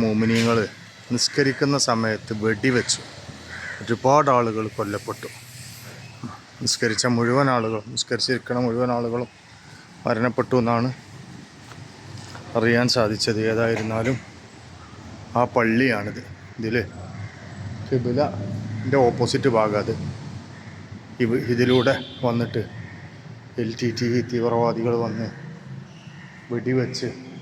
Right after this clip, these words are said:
ഒരുപാട് ആളുകൾ മരണപ്പെട്ടു എന്നാണ് ഇവിടുത്തെ ഹിസ്റ്ററി. അന്നത്തെ വെടിവെപ്പിൻ്റെ ബാക്കിയാണ് ഈ കാണുന്നത്.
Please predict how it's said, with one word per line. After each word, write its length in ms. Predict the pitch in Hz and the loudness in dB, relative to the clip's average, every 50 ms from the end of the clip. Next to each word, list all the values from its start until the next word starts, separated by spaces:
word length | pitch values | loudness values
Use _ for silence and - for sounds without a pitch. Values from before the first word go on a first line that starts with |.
| - - - - - - - - 160 185 - - - - - - - - - - - - - - - | -16 -16 -16 -18 -16 -16 -14 -14 -14 -14 -12 -12 -14 -14 -14 -16 -16 -16 -16 -16 -16 -16 -14 -10 -6
ഒരുപാട് 360 | 117 113 107 113 120 123 120 127 120 | -6 -4 2 4 4 4 6 6 4
ആളുകൾ 260 | 117 120 120 117 120 120 117 113 | 4 4 2 0 0 -2 -2 -4
മരണപ്പെട്ടു 520 | 113 104 117 127 117 - 120 - - - - - - - - - - - - - - - - - - - - - - - - - - - - - 127 120 | -4 -4 -4 -4 -4 -4 -8 -8 -8 -10 -10 -10 -14 -16 -18 -20 -20 -20 -20 -20 -20 -20 -20 -20 -20 -20 -20 -20 -20 -18 -18 -18 -18 -16 -10 -2 -2 0
എന്നാണ് 260 | 110 110 117 120 120 117 | 0 2 2 2 2 0
ഇവിടുത്തെ 260 | 117 113 - - 117 - | 0 -2 -2 -4 -6 -4
ഹിസ്റ്ററി. 460 | 113 110 - - - - 117 110 127 113 - - 110 | -4 -6 -6 -6 -2 -2 0 0 0 -2 -4 -6 -6
അന്നത്തെ 420 | 110 113 113 113 - - - 123 117 110 - - - 120 110 | -2 -2 -2 -2 -2 0 2 2 2 2 -2 -8 -8 -2 0
വെടിവെപ്പിൻ്റെ 760 | 120 113 117 127 123 127 123 127 - - 139 131 127 131 117 - - - - - - - - - - - - - - - - - - 117 117 | 0 2 4 4 4 4 2 2 2 4 4 6 6 4 4 2 -2 -12 -16 -20 -20 -20 -20 -20 -20 -20 -20 -20 -20 -20 -20 -14 -2 4 6
ബാക്കിയാണ് 640 | 120 127 127 127 - - - 143 139 123 113 110 117 110 | 6 6 6 4 0 -2 2 4 4 4 4 2 -2 -2
ഈ 20 | - - | -2 -2
കാണുന്നത്. 460 | 107 104 98 107 98 104 104 98 - | -2 -2 -2 -4 -6 -8 -10 -10 -12